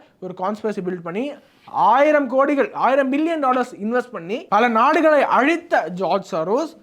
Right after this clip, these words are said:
காங்கிரஸ்க்கு பின்னாடி ரெண்டாயிரத்தி இருபத்தி நாலு தேர்தலில் நான் வந்து இந்தியாவில் ஜனநாயகத்தை மீட்பேன்னு சபதம் எடுத்த ஜார்ஜ் சோரோஸ், அவர்களுடைய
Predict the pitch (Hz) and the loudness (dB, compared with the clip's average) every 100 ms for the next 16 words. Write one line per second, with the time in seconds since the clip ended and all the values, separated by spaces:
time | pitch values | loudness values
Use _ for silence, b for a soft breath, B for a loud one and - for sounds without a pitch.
0 | _ 185 190 180 - 170 170 - 147 202 | _ -8 -8 -8 -10 -10 -8 -10 -6 0
1 | 247 233 226 220 214 185 202 226 226 254 | 2 2 2 2 0 0 0 0 -2 0
2 | 226 254 247 262 247 254 240 220 226 240 | 0 2 -2 -4 -4 -2 -2 -2 -4 -2
3 | 233 220 220 311 339 302 302 294 262 285 | -4 -4 -4 -4 -2 -2 0 0 0 2
4 | 294 240 202 185 180 175 170 208 269 - | 0 -2 -6 -4 -4 -6 -4 -2 -2 -6
5 | B B B - 147 190 226 220 226 208 | B B B -4 -2 2 0 0 -2 -2